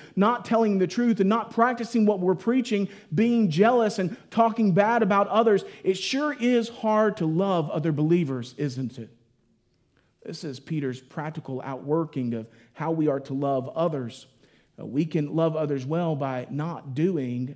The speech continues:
these things. In fact, we could put it this way.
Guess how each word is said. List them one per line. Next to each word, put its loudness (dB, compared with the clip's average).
these -2
things. -4
In -4
fact, 0
we 4
could -2
put 2
it -2
this -2
way. 0